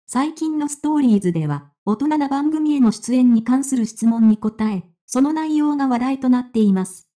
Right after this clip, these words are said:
彼の天然で可愛らしい返答がファンの心を掴んでいるようです。さて、そんな平野紫耀さんが、大人な番組への出演についての質問に対して、どのような返答をしているのでしょうか？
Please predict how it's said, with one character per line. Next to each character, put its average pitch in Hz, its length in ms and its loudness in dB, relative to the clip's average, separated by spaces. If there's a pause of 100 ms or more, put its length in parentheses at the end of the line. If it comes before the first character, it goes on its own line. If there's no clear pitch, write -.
(180)
彼 320 220 0
の 240 140 4
天 240 260 2
然 226 200 4
で 208 160 0
可 233 280 -4
愛 311 140 -2
ら 320 100 0
し 311 260 -2
い - 20 -2
返 226 260 0
答 208 220 0
が 185 160 -4 (160)
フ 277 60 -2
ァ 320 80 0
ン 311 80 0
の 254 100 0
心 247 340 0
を 220 80 0
掴 262 280 -6
ん 269 100 0
で 226 80 2
い 208 80 2
る 190 100 0
よ 180 160 -2
う 165 60 -4
で 160 100 -6
す。 - 260 -12 (320)
さ 254 160 -4
て、 202 340 -10 (120)
そ 277 220 0
ん 320 80 -2
な 311 100 -6
平 320 200 -2
野 285 100 0
紫 254 220 0
耀 254 180 0
さ 220 160 0
ん 202 100 4
が、 185 200 -4 (180)
大 190 140 -2
人 240 100 2
な 220 380 2 (140)
番 277 220 -2
組 311 240 0
へ 294 60 0
の 233 120 2
出 226 200 -8
演 294 180 -2
に 277 160 -2
つ 277 140 -6
い 277 80 0
て 214 100 0
の 185 100 2
質 - 220 -2
問 247 220 4
に 240 80 4
対 247 240 0
し - 80 -12
て、 202 300 -4 (120)
ど 277 140 2
の 330 100 2
よ 285 140 0
う 240 80 4
な 214 100 4
返 240 240 2
答 247 240 0
を 233 80 0
し 233 60 -10
て 269 160 -2
い 277 40 2
る 285 120 2
の 254 80 2
で 208 100 -2
し - 160 -8
ょ 175 80 -2
う 160 60 -4
か？ 220 260 -6